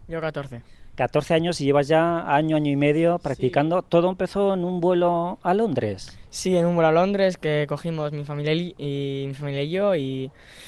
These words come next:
Speaker 1: pues, no sé, de la experiencia de volar y así, pues, me empezó a gustar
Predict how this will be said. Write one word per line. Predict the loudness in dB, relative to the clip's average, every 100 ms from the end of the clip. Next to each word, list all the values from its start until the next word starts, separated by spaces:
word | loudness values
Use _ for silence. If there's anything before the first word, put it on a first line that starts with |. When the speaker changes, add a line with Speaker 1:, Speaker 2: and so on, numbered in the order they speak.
| -20 -8
Speaker 1:
pues, | -8 -8
no | -8 -4
sé, | -2 0
de | 2 2 0 -2
la |
experiencia | -4 -2 -4 0 2
de | 2
volar | 4 4 2
y |
así, | -2 -4 -8
pues, | -6
me | -8
empezó | -8 -4
a | -4
gustar | -2 -6 -6